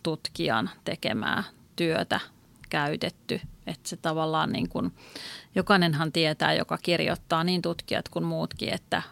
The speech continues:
että tota, et, et, et nämä rajat on vaikeita ja sen kirjoittamisen etiikan ylläpitäminen ei ole aina helppoa ja, ja tämmöisissä julkaisupaineissa ja muissa, niin, niin joutuu oikomaan mutkia suoraksi. Ja,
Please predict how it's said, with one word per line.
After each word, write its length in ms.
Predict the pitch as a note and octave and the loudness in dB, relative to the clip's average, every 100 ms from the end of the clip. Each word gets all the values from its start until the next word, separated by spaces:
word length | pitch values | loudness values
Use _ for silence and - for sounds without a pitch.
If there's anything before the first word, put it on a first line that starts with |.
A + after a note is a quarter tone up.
| - | -8
että 320 | D#3+ - - | -8 -8 -12
tota, 400 | - - - - B3+ | -10 -6 -4 -4 -6
et, 180 | - - | -8 -6
et, 100 | - - - - - - | -10 -10 -20 -20 -20 -8
et 160 | F#3+ - | -6 2
nämä 480 | F3 D#3+ D3+ D#3 - - - - | 6 6 6 4 2 -4 -4 0
rajat 500 | G3+ G3 F#3+ F3 E3+ - | 4 8 8 8 4 -2
on 200 | E3+ E3+ | 0 4
vaikeita 680 | F3+ F3+ E3 D#3 D3+ - G2 | 8 6 6 2 2 2 2
ja 200 | D3 D#3 | 2 2
sen 220 | E3 D#3+ | 0 0
kirjoittamisen 720 | E3+ E3 D#3 - D3 E3 E3 | 0 2 0 -2 -2 0 0
etiikan 560 | E3 E3 D#3 D#3+ F3 - | -2 0 -2 -2 -2 0
ylläpitäminen 680 | E3+ E3 - E3+ D#3+ D#3+ | 0 -2 -4 -4 -4 -2
ei 200 | E3+ F3 | 0 2
ole 80 | F3+ | 2
aina 180 | F#3 F#3 | 2 4
helppoa 680 | G#3 G3+ D#3 - E3 D3+ F2 | 4 4 2 -2 2 4 4
ja, 200 | - - G#3+ | 2 0 0
ja 240 | F3 D#3+ | 0 0
tämmöisissä 480 | E3 D3+ D#3+ E3+ - | -2 -2 -2 -2 -2
julkaisupaineissa 960 | E3 - - F3 E3 - - G3 - - | 0 2 0 0 0 0 0 0 2 2
ja 140 | - | 0
muissa, 440 | F3 F3 F3+ - | 0 0 0 0
niin, 220 | A2 G3+ G3+ - - - - - | -2 -2 -4 -8 -10 -8 -8 0
niin 200 | F3 E3 | 2 6
joutuu 520 | F#3 F3+ - E3 E3+ - | 6 4 2 0 0 2
oikomaan 520 | F3+ E3+ E3 E3 D#3 | 2 2 2 2 2
mutkia 420 | E3 - - - | 0 -4 -2 4
suoraksi. 520 | - F3+ D#3+ D#3+ - | 4 4 2 2 2
Ja, 100 | E3 | 2